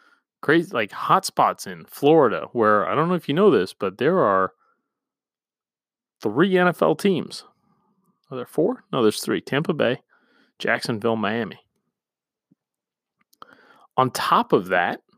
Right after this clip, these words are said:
Arizona, they got a football team. Uh, Texas isn't doing great.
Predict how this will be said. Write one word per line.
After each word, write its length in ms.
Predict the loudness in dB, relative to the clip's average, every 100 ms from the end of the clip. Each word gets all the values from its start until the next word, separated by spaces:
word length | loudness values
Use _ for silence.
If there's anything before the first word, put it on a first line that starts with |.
| _ _ _ _ _
Arizona, 600 | 2 2 2 0 0 -4 -6 _
they 100 | -2
got 140 | 0 -2
a 20 |
football 360 | -4 -8 -6 -8
team. 220 | -8 -10 _ _ _ _ _ _ _ _ _ _ _ _ _ _ _
Uh, 220 | -2 -2 -2
Texas 420 | -4 0 0 0
isn't 220 | -2 -4
doing 240 | -4 -4 0
great. 320 | 2 2